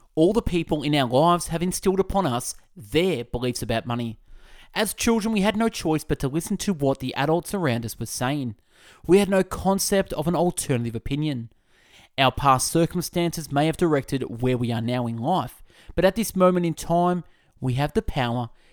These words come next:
to change that. All it takes is purposeful action.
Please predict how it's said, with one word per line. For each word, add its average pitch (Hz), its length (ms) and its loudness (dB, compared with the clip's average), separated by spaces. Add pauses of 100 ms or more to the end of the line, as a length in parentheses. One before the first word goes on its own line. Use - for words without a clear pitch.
(120)
to 131 100 -4
change 135 540 -4
that. 117 240 -8 (540)
All 175 220 6
it 214 80 2
takes 123 520 -4
is 190 160 -4
purposeful - 640 4
action. 113 520 -2